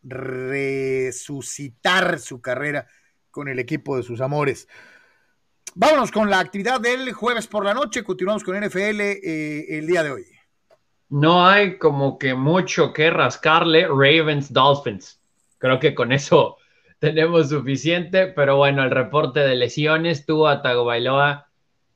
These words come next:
Speaker 2: eh, está en duda por esa fractura en el dedo. No había muchos reportes de eso para la semana anterior y resulta que horas antes del juego ante los Texans, pues,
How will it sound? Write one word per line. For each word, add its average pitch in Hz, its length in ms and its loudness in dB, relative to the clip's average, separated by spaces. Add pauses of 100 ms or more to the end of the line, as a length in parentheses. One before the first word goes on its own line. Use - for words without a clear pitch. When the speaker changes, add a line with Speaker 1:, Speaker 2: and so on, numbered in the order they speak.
Speaker 2:
eh, 127 340 2
está 143 300 0
en 147 120 4
duda 180 580 6
por 127 180 2
esa 135 500 0
fractura 143 500 -2
en 139 80 -2
el 123 140 -4
dedo. 156 320 0 (260)
No 143 240 0
había 202 160 2
muchos 208 340 -2
reportes 151 580 0
de 139 100 2
eso 160 220 -6
para 147 120 -4
la 123 100 -2
semana 135 300 -2
anterior 135 320 -2
y - 20 -2
resulta 147 480 -2
que 127 140 2
horas 151 320 4
antes 151 320 -2
del 127 120 -6
juego 143 480 2 (380)
ante 131 300 2
los 120 180 2
Texans, 151 420 2
pues, 123 280 -8